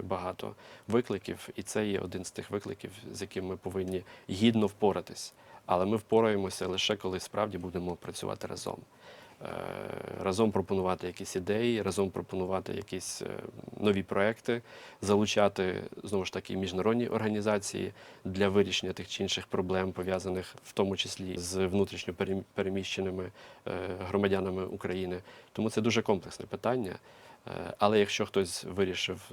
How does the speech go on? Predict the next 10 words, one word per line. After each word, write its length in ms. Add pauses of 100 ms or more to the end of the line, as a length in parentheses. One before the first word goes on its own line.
залишитись 560
тут, 300 (440)
звісно, 300
його 160
ніхто 260
силою, 420 (160)
е, 160 (120)
тягнути 320
не 60
буде. 240